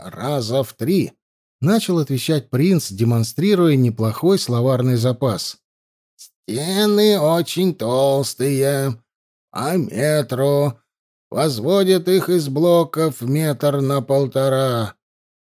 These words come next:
Блоков вокруг лежит уже целая куча». «Много работников привлекли?» — спросил я, начиная радоваться, поскольку по всему выходило, что одну строительную площадку для возведения храма найти получилось.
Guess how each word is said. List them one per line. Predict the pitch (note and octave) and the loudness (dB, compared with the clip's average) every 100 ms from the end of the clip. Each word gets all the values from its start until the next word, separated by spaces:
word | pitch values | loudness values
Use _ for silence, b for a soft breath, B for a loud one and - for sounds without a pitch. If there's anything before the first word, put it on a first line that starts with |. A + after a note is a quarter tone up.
| - | -8
Блоков | G#2 D#3 E3+ E3 - - D3+ D3 A#2 | -2 2 2 2 -4 -4 -2 -2 -2
вокруг | C#3+ B2+ C#3 D#3+ C3+ | -2 0 -2 -2 -2
лежит | D3 C#3+ C3 E3+ D3 | -2 -2 0 -2 0
уже | D#3 D#3 D3 | -2 0 -2
целая | - C#3+ D#3 D#3 D#3 D3+ | -2 0 0 2 2 0
куча». | - E3 F3 - A2 F2+ D2+ - _ _ _ _ _ _ _ _ _ _ _ _ - | 0 2 2 0 -4 -6 -10 -20 _ _ _ _ _ _ _ _ _ _ _ _ -18
«Много | F2+ C3+ G3+ A3 | -6 0 0 2
работников | A3+ A#3 A#3+ G3 G#2 G2+ F#2+ - | 2 2 4 2 0 -10 -10 -4
привлекли?» — | B2 C3 C#3 C#3+ D3 C3 F#2 - _ _ | 0 2 2 2 2 0 0 -10 _ _
спросил | - F2+ E2+ F2+ G2 | -18 -14 -12 -8 -2
я, | D3+ D3 | 0 0
начиная | B2 A#2+ C#3+ C3+ | -2 -2 0 0
радоваться, | A#2+ C3+ D3 C#3+ C3 - A2+ | 0 0 2 2 0 -4 -6
поскольку | A2+ - B2+ A#2 A2 | -6 -2 -2 0 -2
по | A2 A2 | -2 -4
всему | - A2+ B2 F#3 | -2 0 2 4
выходило, | F#3 E3+ D3+ D#3 F3 E3+ E3 | 4 4 2 4 4 6 4
что | - - C3 | 2 2 2
одну | A#2+ G2+ G2 B2+ C#3 | 2 0 0 0 -2
строительную | - G3 G3 E3 B2 B2 A#2+ | -2 0 2 2 2 0 0
площадку | A#2+ C3 B2 C#3 A2+ - G2+ | 0 -2 0 0 -2 -2 -2
для | A2+ | 0
возведения | B2 B2 C3 C3 C3+ A#2 A2+ | 2 2 0 2 2 2 0
храма | B2 B2+ A2+ F#2+ | 0 0 0 0
найти | G2 G#2+ - A2+ | 0 -2 -2 -4
получилось. | A#2+ E3 F3+ - D3+ B2+ F#2 - | 0 0 0 0 0 0 -2 -10